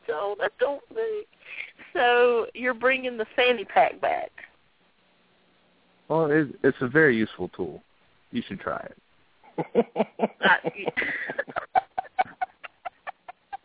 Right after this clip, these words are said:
Speaker 1: <laughs> uh, you know, I might take you up on that. I, you know, begrudgingly admit that I carried a fanny pack once upon a time,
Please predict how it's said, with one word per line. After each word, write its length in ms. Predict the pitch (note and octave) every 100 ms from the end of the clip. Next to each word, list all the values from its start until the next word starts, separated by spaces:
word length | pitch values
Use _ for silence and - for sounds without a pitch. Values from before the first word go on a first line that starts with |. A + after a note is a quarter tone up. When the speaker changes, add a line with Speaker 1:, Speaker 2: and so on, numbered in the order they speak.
| - - - - _ - - - - A#4 -
Speaker 1:
<laughs> 60 | C4+
uh, 20 |
you 140 | D4 E4
know, 140 | F4
I 140 | D#4 E4+
might 240 | F4+ D4
take 220 | - F4+ F4+
you 80 | D4
up 120 | D#4
on 100 | D4
that. 120 | B3+ G#3
I, 340 | G#3 A#3+ B3+ A#3+ -
you 120 | A#3
know, 400 | A3 A3 A3 G#3+ - - - - - - - _ _ _
begrudgingly 840 | A3 A#3 B3 C4 C#4 C#4 B3+ A#3 A#3 - - - A3
admit 540 | A3+ B3+ B3 A3+ F#3+
that 120 | G3+ -
I 300 | G#3 A#3+ C4 -
carried 260 | G#3+ G3+
a 40 | F#3
fanny 260 | G3+ F3+ F3
pack 280 | - D#3+ -
once 160 | F#3 -
upon 160 | - -
a 40 | -
time, 240 | - F#2